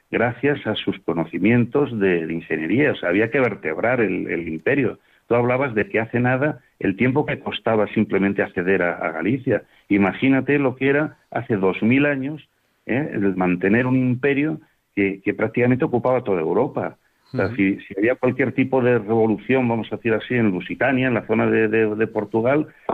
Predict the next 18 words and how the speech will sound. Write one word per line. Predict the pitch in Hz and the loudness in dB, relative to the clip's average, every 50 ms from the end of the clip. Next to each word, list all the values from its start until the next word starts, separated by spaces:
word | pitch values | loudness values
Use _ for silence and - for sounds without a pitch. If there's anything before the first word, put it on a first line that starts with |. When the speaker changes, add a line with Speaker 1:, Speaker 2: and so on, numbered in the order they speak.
| - - | -4 -2
Speaker 1:
si | 110 98 | -2 0
tú | 107 120 | 2 2
no | 123 131 131 | 2 2 2
tenías | 127 127 127 131 131 127 127 113 | 2 2 2 2 0 0 -2 -4
habilitados | 107 107 110 104 110 113 110 113 123 127 120 113 107 - | -4 -2 -2 0 0 -2 -2 0 0 0 0 -2 -2 -2
una | 110 110 107 - | -2 -2 -2 -2
serie | - 113 113 113 | -2 0 2 2
de | 113 107 - | 2 2 0
caminos | 101 104 107 123 143 135 113 98 - | 0 2 2 4 4 2 2 0 -2
que | - 92 | -4 -4
facilitaran | - 92 85 - 87 82 82 - 104 110 110 120 113 | -4 -6 -10 -10 -12 -12 -8 -2 -2 0 0 0 -2
que | 104 107 | -2 -2
tú | - 117 101 - | -2 -2 -2 0
pudieras | 104 110 110 110 98 | 0 2 2 0 0
meter | 104 107 - 113 117 113 | -2 -4 -2 -2 0 0
ahí | 110 110 110 | 0 0 0
una | 110 110 110 110 | 0 0 0 0
legión, | 110 107 - - 131 143 156 - | -2 -2 -2 -2 -2 0 -2 -2